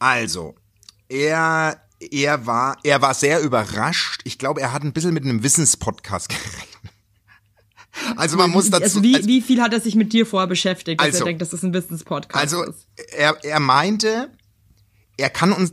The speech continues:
Speaker 1: er kann den Podcast, also ich muss mal ein bisschen ausholen, der, der Mann ist wirklich ein Lexikon, der weiß alles, so ein bisschen wie Alex, also der, der weiß alles, der, der, der, der, der war auch sehr erfolgreich in München in seinem Fachgebiet, ärztlich auch und so und hat wirklich,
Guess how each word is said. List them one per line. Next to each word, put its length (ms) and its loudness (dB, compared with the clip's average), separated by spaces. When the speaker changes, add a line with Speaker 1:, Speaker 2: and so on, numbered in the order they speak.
Speaker 1:
er 100 0
kann 240 2
den 160 4
Podcast, 460 -4
also 160 -2
ich 120 -16
muss 140 -8
mal 100 -2
ein 60 -4
bisschen 180 -6
ausholen, 400 -2
der, 140 -2
der 120 2
Mann 240 4
ist 260 -4
wirklich 580 0
ein 120 -4
Lexikon, 580 0
der 140 0
weiß 300 0
alles, 340 2
so 80 -4
ein 40 0
bisschen 240 0
wie 120 -2
Alex, 440 2
also 140 -6
der, 120 -6
der 280 -8
weiß 260 0
alles, 420 -2
der, 280 0
der, 220 -4
der, 200 -4
der, 480 -4
der 200 -2
war 320 2
auch 180 0
sehr 160 2
erfolgreich 600 2
in 100 -4
München 400 -4
in 60 -4
seinem 360 0
Fachgebiet, 580 -4
ärztlich 560 -2
auch 240 -2
und 120 -8
so 160 -2
und 180 0
hat 120 -4
wirklich, 760 0